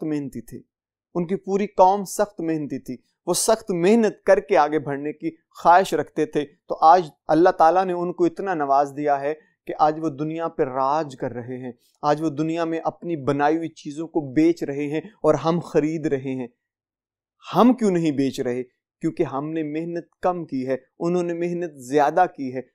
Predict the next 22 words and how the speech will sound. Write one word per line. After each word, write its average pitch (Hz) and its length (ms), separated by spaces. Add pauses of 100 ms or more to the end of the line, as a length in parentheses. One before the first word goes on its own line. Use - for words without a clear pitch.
(180)
वो 143 140
मेहनत 175 520
को 185 100
समझ 185 420
गए, 170 200 (220)
हम 156 80
मेहनत 175 440
को 185 100
नहीं 185 240
समझ 135 320
सके। - 360
तो - 340
हमें 143 180
चाहिए 160 520 (180)
हम 139 260
सख्त - 440 (100)
मेहनत 147 560
करें 151 220 (220)
और 143 440 (640)
कामयाबी 139 420
हासिल 123 300
करें। 117 260